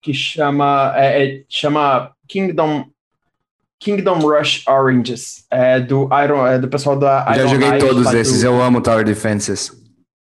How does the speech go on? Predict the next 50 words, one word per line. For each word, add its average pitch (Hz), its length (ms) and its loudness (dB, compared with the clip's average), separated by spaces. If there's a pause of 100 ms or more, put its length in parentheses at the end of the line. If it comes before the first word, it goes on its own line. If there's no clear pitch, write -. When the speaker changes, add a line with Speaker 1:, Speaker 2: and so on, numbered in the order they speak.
(320)
Speaker 1:
Muito 135 340 -2
bom. 117 220 -2 (200)
Eu 165 180 2
não 185 220 2
gostei, 214 320 2
eu 190 60 2
não 208 160 2
sou 220 220 0
tanto 190 420 -2
fã 170 280 -2
de 165 80 -10
Tower 156 220 2
Defense, 147 340 -2
eu 160 200 -2
come-, 165 240 -2
e 156 100 0
adorei 160 400 2
o 147 40 0
jogo, 123 260 0
assim, 117 280 -6
eu 120 80 -4
n-, 135 220 -4 (160)
n-, 131 240 -6 (280)
não 165 180 -4
sei, 156 220 -4 (160)
adorei, 127 400 -2
simplesmente. 123 580 -10 (540)
É 135 280 0
muito, 151 360 0
o 135 320 0
estilo 131 240 0
artístico 147 400 -4
é 147 40 0
muito 131 180 -2
bom, 117 220 -2
é 120 40 -6
muito 127 200 -6
bem 131 140 0
feito. 104 340 -8
Speaker 2:
Nossa, 107 220 -2
eu 110 80 2
amo 110 140 0
todos 117 180 0
os 117 40 -2
Speaker 1:
E 123 40 2
Speaker 2:
jogos 131 140 2
Speaker 1:
é 135 120 2
Speaker 2:
deles. 135 140 0
Speaker 1:
super 151 340 -4
fluido. 135 520 -4